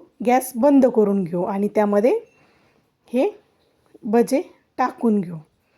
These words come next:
झाली आपली कोफ्ता कढी तयार. आता ही कढी भाताबरोबर,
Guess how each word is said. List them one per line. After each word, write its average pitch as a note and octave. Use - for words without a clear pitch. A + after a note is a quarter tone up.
झाली C#4
आपली G#3
कोफ्ता A3+
कढी G#3+
तयार. F#3+
आता G#3
ही D4+
कढी A3+
भाताबरोबर, F#3+